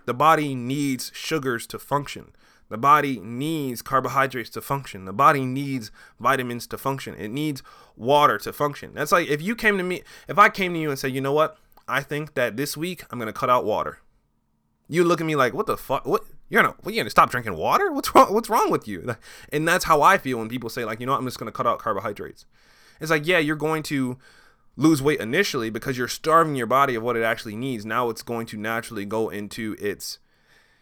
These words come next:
its reserves. The problem with that is it's not sustainable. So yeah, you may see some significant weight loss at first because your body is eating itself, but eventually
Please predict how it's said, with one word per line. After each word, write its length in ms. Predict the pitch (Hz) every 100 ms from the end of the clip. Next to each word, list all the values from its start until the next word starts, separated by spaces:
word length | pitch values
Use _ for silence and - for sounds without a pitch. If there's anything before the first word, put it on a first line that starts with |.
| _ _ _ -
its 180 | 117 -
reserves. 640 | 113 110 151 110 73 - - _ -
The 80 | 110
problem 400 | - 160 170 156
with 160 | 139
that 160 | 127 110
is 540 | 156 170 107 110 - - - _ _ _ _ _ _ _ _ _ _ _
it's 140 | 131 135
not 200 | 135 -
sustainable. 600 | - - 120 107 - - - -
So 160 | 113
yeah, 220 | 117 139
you 200 | 120 127
may 280 | 139 139 135
see 180 | 127 131
some 180 | 127 120
significant 520 | 110 120 - 117 104
weight 160 | 117 90
loss 260 | 98 92
at 60 | 82
first 280 | 143 156 -
because 240 | 101 104
your 100 | 98
body 280 | 110 117 92
is 160 | 87 -
eating 280 | 185 147
itself, 440 | 85 - - 50 _ _ _ _
but 100 | 117
eventually 800 | 113 104 165 185 147 110 90 101